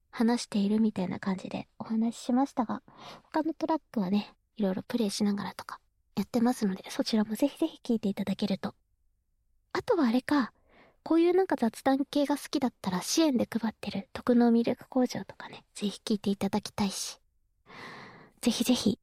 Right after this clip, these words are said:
これからもね、いろいろヌキヌキしてほしいなって。と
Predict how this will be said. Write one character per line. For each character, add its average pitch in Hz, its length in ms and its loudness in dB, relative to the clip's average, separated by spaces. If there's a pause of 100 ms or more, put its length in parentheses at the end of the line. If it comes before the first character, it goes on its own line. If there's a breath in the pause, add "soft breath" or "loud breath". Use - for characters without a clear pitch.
(140)
こ - 80 2
れ 214 100 6
か 220 140 2
ら 220 80 6
も 202 120 6
ね、 220 200 0 (320)
い 196 100 2
ろ 190 140 0
い - 40 -6
ろ - 80 -4 (200)
ヌ 233 100 6
キ 220 120 4
ヌ 202 100 4
キ 208 120 0
し - 60 -12
て - 80 -2
ほ 233 140 0
し - 100 -2
い 247 120 4
な 262 140 4
っ - 40 -6 (180)
て。 - 140 -16 (1900 loud breath)
と 262 200 0